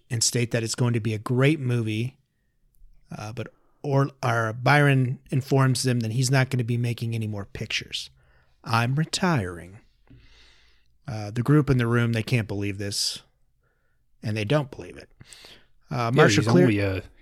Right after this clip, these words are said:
Speaker 2: he's only a seventy-eight years young.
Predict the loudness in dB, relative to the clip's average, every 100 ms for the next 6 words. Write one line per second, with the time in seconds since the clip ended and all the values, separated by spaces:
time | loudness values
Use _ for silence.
0 | _ -20 -6 0 2 2 -2 -10 _ -16
1 | -8 -6 -2 0 0 4 4 4 2 2
2 | 2 2 2 4 2